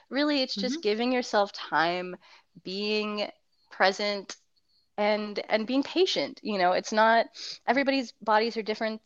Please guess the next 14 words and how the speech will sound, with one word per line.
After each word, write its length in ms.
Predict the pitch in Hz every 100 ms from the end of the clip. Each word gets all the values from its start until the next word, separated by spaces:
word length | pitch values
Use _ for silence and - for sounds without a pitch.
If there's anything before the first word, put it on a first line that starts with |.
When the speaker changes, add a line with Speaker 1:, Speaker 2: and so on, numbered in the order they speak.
| _
Speaker 1:
Everybody 380 | 208 226 226 233
re-, 180 | 208 202
everybody's 420 | 214 233 220 220
bodies 360 | - 185 185 196
react 340 | 185 175 185
differently 400 | 190 190 175 190
to, 480 | 190 196 180 170 165 -
uh, 320 | 175 175 - 156
repetitive 520 | 202 - 190 196 190
stimuli 680 | - - 185 180 180 185 185
over 200 | 180 175
years. 680 | 175 185 185 190 196 202 -
And 240 | - 202 202
so 480 | - 220 214 208